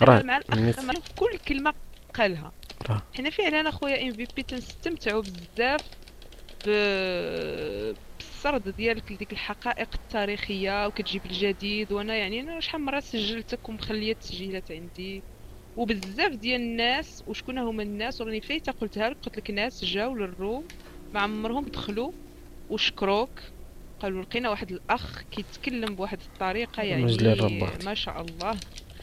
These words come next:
Speaker 2: غير وكان اخويا ام في بي.
Speaker 1: أختي.
Speaker 2: <laughs> انا شنو قلت لك؟ انا واش
Speaker 1: آه.
Speaker 2: حسابك المسلمين؟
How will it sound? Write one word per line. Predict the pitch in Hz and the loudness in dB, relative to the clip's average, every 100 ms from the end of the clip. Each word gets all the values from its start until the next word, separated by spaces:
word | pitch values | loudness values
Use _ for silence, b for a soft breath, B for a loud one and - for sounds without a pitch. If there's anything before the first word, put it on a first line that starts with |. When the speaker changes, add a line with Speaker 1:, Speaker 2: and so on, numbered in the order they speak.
| B B B - | B B B -6
Speaker 2:
غير | 233 311 | 2 4
وكان | 349 370 349 | 4 4 4
اخويا | - 302 302 - 269 | 4 4 4 4 2
ام | 220 | 2
في | 247 - - | 2 2 8
بي. | 403 277 - - 80 - | 12 12 10 8 6 4
Speaker 1:
أختي. | - - - - B | 0 -4 -8 -8 B
Speaker 2:
<laughs> | B B - | B B -4
انا | 277 | -2
شنو | 311 294 | -2 -2
قلت | 285 - 330 | -2 -2 2
لك؟ | 381 277 - | 4 4 2
انا | 285 427 453 403 403 | -4 2 6 8 8
واش | 392 | 8
Speaker 1:
آه. | |
Speaker 2:
حسابك | - - 311 311 | 4 0 0 0
المسلمين؟ | 285 311 - 254 247 233 220 190 185 | 0 0 2 4 6 4 2 0 -4